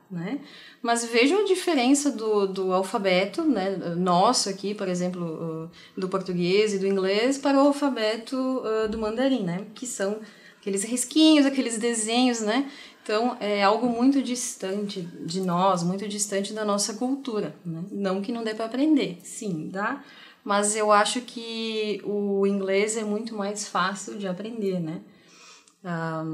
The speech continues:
o, o inglês, ele tem uma, eu sempre falo, tem uma gramática simples, né?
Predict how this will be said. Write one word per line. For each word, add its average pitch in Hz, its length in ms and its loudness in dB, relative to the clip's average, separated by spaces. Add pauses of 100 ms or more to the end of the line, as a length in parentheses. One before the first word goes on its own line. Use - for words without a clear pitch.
(220)
o, - 380 -10
o 190 60 -2
inglês, 196 420 0
ele 226 160 -2
tem 214 320 -4
uma, 208 180 -2
eu 190 40 -2
sempre 202 220 -4
falo, 185 320 2
tem 202 140 -4
uma 202 180 0
gramática 196 640 0
simples, 196 1200 -4 (220)
né? 180 360 -6